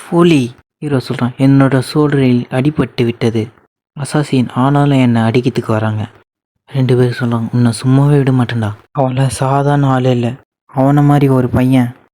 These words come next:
கியூ எனர்ஜியை அதிகமாக பயன்படுத்த நினைச்சான். ஹீரோவை நோக்கி ஒரு அட்டாக் வருது. ஹீரோ அந்த சைடுல போய் வீழ்ட்டான். பெரியவர் சொல்ற, "ஓஹோ, என்னோட சக்தி வந்து தாக்கு பிடிக்கிறானா? என்ன ஒரு அசுர பையன்."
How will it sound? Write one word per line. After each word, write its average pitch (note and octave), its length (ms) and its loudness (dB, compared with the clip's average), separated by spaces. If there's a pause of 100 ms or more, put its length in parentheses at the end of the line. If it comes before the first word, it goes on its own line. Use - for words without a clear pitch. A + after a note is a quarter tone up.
(300)
கியூ F3+ 240 2
எனர்ஜியை A#2+ 720 0
அதிகமாக B2 600 0
பயன்படுத்த A#2 600 -2
நினைச்சான். G#2+ 480 -4 (420)
ஹீரோவை D3+ 440 2
நோக்கி C3+ 340 0
ஒரு B2 240 2
அட்டாக் C3+ 340 -2
வருது. B2 340 -2
ஹீரோ C#3+ 340 2
அந்த B2+ 260 2
சைடுல C3 220 2
போய் A#2+ 240 2
வீழ்ட்டான். A#2+ 360 0 (380)
பெரியவர் D#3+ 340 0
சொல்ற, C#3 200 0 (100)
"ஓஹோ, F#3+ 460 2
என்னோட D3+ 400 4
சக்தி D#3 360 0
வந்து E3+ 260 0
தாக்கு D3+ 400 0
பிடிக்கிறானா? C3 580 0
என்ன E3+ 320 4
ஒரு C3 260 4
அசுர C#3+ 300 0
பையன்." A#2 340 -2